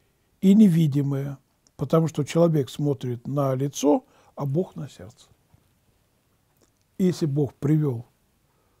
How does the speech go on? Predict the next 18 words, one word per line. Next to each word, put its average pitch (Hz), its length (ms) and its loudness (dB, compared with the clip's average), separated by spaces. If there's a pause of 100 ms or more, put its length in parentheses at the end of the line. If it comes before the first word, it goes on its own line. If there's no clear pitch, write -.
(300)
своего 131 540 -4 (360)
служителя 151 800 -4 (800)
к 131 120 -6
Давиду, 208 600 2 (1080)
только 247 260 4
потому, 147 480 -6
что - 540 -14
Бог – 143 400 -2 (400)
сам 156 340 0
рассмотрел 123 680 -12 (480)
в - 120 -20
сердце - 520 -10 (360)
Давида 147 540 -4
те 117 180 -12
качества, - 720 -12 (1000)
которые 147 340 -2
позволяли 139 680 -2
ему 127 520 -8